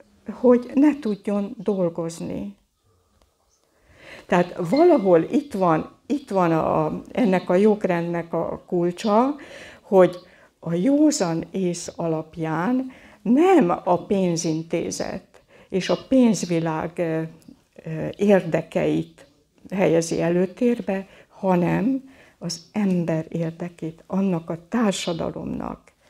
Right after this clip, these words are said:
az egész társadalomnak, a közösségnek az érdekét. És ne, nem csak egy csoport érdekét. Tehát a, a, a pénzcsoport érdekét. Tehát, tehát, eh, valahogy így kellene nézni ezt a Szent Korona jogrendet, hogy,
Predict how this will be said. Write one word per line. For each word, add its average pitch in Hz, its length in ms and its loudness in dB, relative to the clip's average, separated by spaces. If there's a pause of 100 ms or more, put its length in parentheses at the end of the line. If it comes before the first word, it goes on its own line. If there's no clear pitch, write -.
az 175 240 -10
egész 202 400 2
társadalomnak, - 1040 -6
a 180 140 -6
közösségnek 160 880 -2
az 170 120 -8
érdekét. - 840 -12 (920)
És 170 200 -4
ne, 208 220 0
nem 220 220 2
csak 175 180 -6
egy 165 160 -8
csoport - 580 -10
érdekét. - 760 -10 (440)
Tehát 170 280 -12
a, 180 140 -10
a, 170 140 -10 (240)
a 175 60 -14 (120)
pénzcsoport 170 800 -6
érdekét. - 220 -8 (220)
Tehát, 190 320 2 (200)
tehát, 185 240 4
eh, - 320 0
valahogy 202 580 4
így 339 260 -2
kellene 190 480 2
nézni 180 440 0
ezt 175 220 0
a 180 40 0
Szent 233 360 2
Korona 175 380 0
jogrendet, 196 800 0
hogy, 190 280 -2